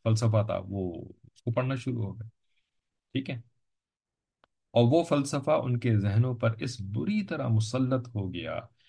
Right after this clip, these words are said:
कि वो उसके बनाए हुए फ़िक्र और नज़र के दायरों से बाहर निकलने की सलाहियत से ही महरूम हो गए। ठीक है? इसके बाद जब उन्होंने कुरान करीम की तरफ रुजू किया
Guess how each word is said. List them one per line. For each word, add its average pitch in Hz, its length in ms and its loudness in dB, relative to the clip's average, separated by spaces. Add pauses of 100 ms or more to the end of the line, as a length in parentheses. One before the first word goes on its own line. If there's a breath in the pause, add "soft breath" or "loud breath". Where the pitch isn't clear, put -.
(160)
कि 123 100 2
वो 156 240 2
उसके 143 340 -4
बनाए 101 480 2
हुए 123 280 2
फ़िक्र 180 380 -8
और 151 140 -6
नज़र 110 400 4
के - 220 -4
दायरों 107 680 0
से 147 220 -4
बाहर 113 560 2
निकलने 110 540 0
की 135 140 -4
सलाहियत 131 720 2
से 175 140 0
ही 156 100 2
महरूम 98 340 4
हो - 100 -14
गए। - 160 -14 (3000)
ठीक - 180 -8
है? 180 60 -12 (2000)
इसके 180 280 4
बाद 165 400 4
जब 131 240 2
उन्होंने 123 320 4
कुरान 110 360 4
करीम 190 280 2
की 190 80 -2
तरफ 165 240 -4
रुजू 127 300 2
किया 117 300 -10